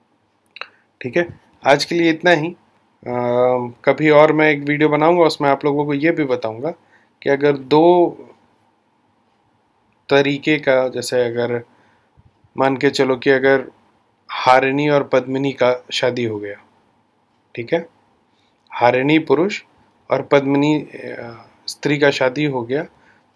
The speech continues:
तो उसका जो ब-, बालक होगा वो बिल्कुल देवभक्त होगा,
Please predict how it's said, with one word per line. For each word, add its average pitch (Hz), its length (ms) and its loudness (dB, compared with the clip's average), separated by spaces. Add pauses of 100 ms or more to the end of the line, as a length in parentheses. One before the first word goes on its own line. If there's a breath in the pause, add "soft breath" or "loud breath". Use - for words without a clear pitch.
तो 147 120 6
उसका 151 480 2
जो 156 560 2 (480)
ब-, 131 260 0 (140)
बालक 131 480 4
होगा 127 260 -2
वो 143 480 0 (1080)
बिल्कुल 147 320 2
देवभक्त 143 640 2
होगा, 104 280 -4